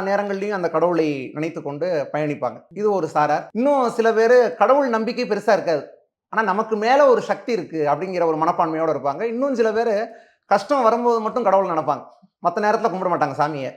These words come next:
இப்படி பல வகையா நம்ம பாக்குறோம். இப்போ இன்றைய சூழல்ல ஒரு மனிதனுக்கு பக்தி அப்படிங்கிறது எந்த அளவுக்கு தேவை, இறையருள் அப்படிங்கிறது ஒரு மனிதனை எப்படியெல்லாம் நெறிப்படுத்தி வழிப்படுத்தி கொண்டு போகுது வாழ்க்கையில அப்படிங்கிறத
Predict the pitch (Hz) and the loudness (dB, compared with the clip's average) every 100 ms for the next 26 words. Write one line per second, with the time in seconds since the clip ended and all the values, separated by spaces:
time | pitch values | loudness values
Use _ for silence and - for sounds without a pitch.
0 | - _ - 247 240 214 220 220 233 202 | -16 _ -6 0 4 6 6 4 2 0
1 | 156 165 151 - _ _ _ _ _ 240 | 0 0 -2 -10 _ _ _ _ _ -2
2 | 214 254 294 330 285 - 254 262 196 - | 0 -2 2 4 2 0 0 0 0 -2
3 | - - _ _ _ _ 170 165 160 214 | -4 -20 _ _ _ _ -4 -2 0 2
4 | 233 214 247 175 160 160 - 247 214 165 | 2 0 -2 2 2 0 -4 0 0 0
5 | 170 175 208 165 196 196 196 196 202 160 | -6 -4 -4 -2 2 2 2 -4 -4 -2
6 | 165 156 151 _ _ _ _ _ 165 196 | 0 -2 -6 _ _ _ _ _ -10 -2
7 | 285 339 311 262 277 226 196 208 190 220 | 0 4 6 6 4 2 0 -2 -2 -2
8 | 220 175 151 190 185 180 254 - _ - | -2 -2 -2 -2 -4 -4 -8 -12 _ -8
9 | 160 - 262 247 240 262 196 247 277 220 | -8 -6 -4 -4 -2 -2 0 0 0 0
10 | 196 - 247 170 254 - 220 208 240 175 | -2 -8 -4 -2 0 0 -2 -2 -4 -4
11 | 170 151 143 131 139 151 147 135 151 147 | -4 -4 -4 0 -2 -2 -2 -2 -4 -8
12 | 131 | -8